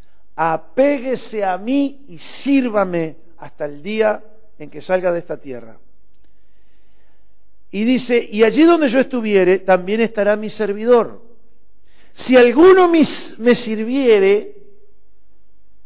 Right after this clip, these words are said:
mi Padre le honrará". Servir a Jesús es honrarle. Y si alguno le sirve, si alguno le honra a Jesús,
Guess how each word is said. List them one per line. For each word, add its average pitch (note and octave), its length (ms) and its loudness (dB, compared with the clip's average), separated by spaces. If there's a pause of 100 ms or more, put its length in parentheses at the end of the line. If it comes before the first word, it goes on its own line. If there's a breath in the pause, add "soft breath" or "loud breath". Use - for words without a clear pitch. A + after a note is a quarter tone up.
(640)
mi E3 160 -8
Padre A3+ 640 6 (1800)
le D#3+ 180 0
honrará". C#3+ 680 -6 (2750)
Servir F#3+ 600 2
a A#3 40 4
Jesús A3 480 -6
es G#3+ 160 -6
honrarle. D#3 640 -6 (840)
Y F#3 120 -6
si F#3 220 -2
alguno C4 920 2
le F3+ 160 -4
sirve, F#3 680 0
si - 140 -8
alguno G3+ 340 -4
le F3+ 160 -4
honra G#3+ 380 4
a F3 40 2
Jesús, G#3+ 600 -4